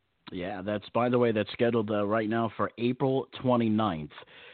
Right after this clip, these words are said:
So once again, that's at, uh, the new Meadowlands Racing and Entertainment, April twenty-ninth, two thousand and seventeen. Uh, a great, great job by Bet America stepping up, guaranteeing that thing at fifty thousand dollars. They're gonna issue a press release, I believe,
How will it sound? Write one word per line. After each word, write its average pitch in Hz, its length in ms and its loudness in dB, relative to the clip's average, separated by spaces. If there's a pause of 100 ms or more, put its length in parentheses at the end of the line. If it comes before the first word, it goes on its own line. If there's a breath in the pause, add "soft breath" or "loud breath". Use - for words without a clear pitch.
(120)
So 95 80 -2
once 98 220 0
again, 101 180 0
that's 101 240 -2
at, 98 260 -2
uh, 95 120 2
the 95 100 -2
new 101 100 2
Meadowlands 98 500 2
Racing 98 320 -4
and 98 80 0
Entertainment, 95 680 0
April 110 260 0
twenty-ninth, 104 600 0 (440 loud breath)
two 104 140 0
thousand 104 340 0
and 98 220 -2
seventeen. 98 680 2 (320 soft breath)
Uh, 87 280 4
a 92 60 2
great, 107 520 2
great 104 260 2
job 101 220 4
by 98 140 4
Bet 98 180 2
America 95 400 2 (100)
stepping 98 320 0
up, 95 200 0
guaranteeing 101 580 0
that 98 240 0
thing 98 160 4
at 90 80 0
fifty 101 380 0
thousand 95 420 2
dollars. 98 380 4
They're 107 80 0
gonna 135 140 4
issue 123 240 -2
a 98 40 -4
press 117 320 -2
release, 101 340 -4 (480 loud breath)
I 98 160 2
believe, 110 460 2